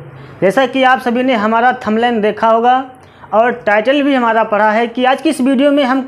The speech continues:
आपको क्या बताने वाले हैं। चलिए बात करते हैं कि ढोलक में मसाला हम कैसे लगाएं। जी हाँ, ढोलक में मसाला हम कैसे लगाएं, किस चीज़ का लगाएं, इसमें क्या क्या सामग्री लगती है,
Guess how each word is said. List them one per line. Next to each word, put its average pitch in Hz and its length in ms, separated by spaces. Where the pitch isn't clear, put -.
आपको 233 340
क्या 254 240
बताने 220 360
वाले 208 220
हैं। 175 200
चलिए 285 340
बात 240 220
करते 240 280
हैं 269 300
कि 285 80
ढोलक 220 420
में 269 200
मसाला 254 440
हम 262 260
कैसे 220 240
लगाएं। 185 480
जी 233 180
हाँ, 190 400
ढोलक 226 380
में 277 540
मसाला 220 380
हम 247 140
कैसे 233 280
लगाएं, 269 360
किस 294 320
चीज़ 285 260
का 277 140
लगाएं, 277 260
इसमें 277 300
क्या 254 200
क्या 277 220
सामग्री 214 560
लगती 214 360
है, 185 220